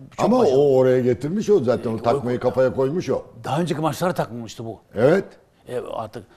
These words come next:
Speaker 1: Mustafa Denizli'nin büyük bir hoca. Bunları kulüp
Speaker 2: Yani
Speaker 1: içinde
Speaker 2: her,
Speaker 1: götürür.
Speaker 2: her maçta sarı kart cezası alırsan her attığın golden
Speaker 1: Evet,
Speaker 2: sonra.
Speaker 1: evet,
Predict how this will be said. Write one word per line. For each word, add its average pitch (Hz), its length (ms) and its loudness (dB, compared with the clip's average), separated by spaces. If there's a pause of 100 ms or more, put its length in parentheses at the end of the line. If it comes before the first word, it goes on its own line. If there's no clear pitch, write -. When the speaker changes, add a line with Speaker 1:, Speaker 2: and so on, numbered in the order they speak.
(120)
Speaker 1:
Mustafa 135 340 -8
Denizli'nin 147 540 -2 (960)
büyük 101 300 -14
bir 104 40 -14
hoca. 95 280 -12 (360)
Bunları 143 520 -6 (440)
kulüp 165 200 2
Speaker 2:
Yani 190 80 6
Speaker 1:
içinde 143 140 0
Speaker 2:
her, 170 160 4
Speaker 1:
götürür. - 180 -6 (380)
Speaker 2:
her 170 160 6
maçta 170 400 0
sarı 160 240 0
kart 151 280 0
cezası 147 460 0
alırsan 139 400 -2
her 143 120 2
attığın 135 340 0
golden 131 280 2
Speaker 1:
Evet, 123 120 -2
Speaker 2:
sonra. 135 240 2
Speaker 1:
evet, 104 140 -8